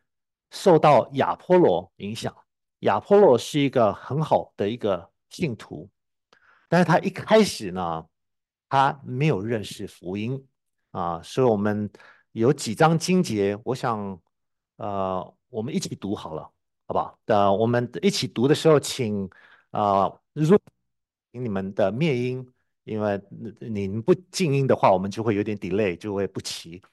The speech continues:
然后我们的现场的，我们可以去看荧幕，啊，我们就一起读，好不好？我们读《使徒行传》第十八章二十四到二十五节。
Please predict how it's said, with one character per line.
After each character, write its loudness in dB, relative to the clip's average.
然 -4
后 2
我 4
们 -4
的 -2
现 -14
场 -14
的， -8
我 -8
们 -12
可 -4
以 -4
去 -4
看 -4
荧 -4
幕， -2
啊， -6
我 -10
们 -6
就 -2
一 -2
起 -6
读， -4
好 -4
不 4
好？ -4
我 0
们 2
读 2
《使 -2
徒 -2
行 -4
传》 2
第 -2
十 -8
八 4
章 -2
二 0
十 -2
四 -10
到 2
二 -2
十 -14
五 -10
节。 -10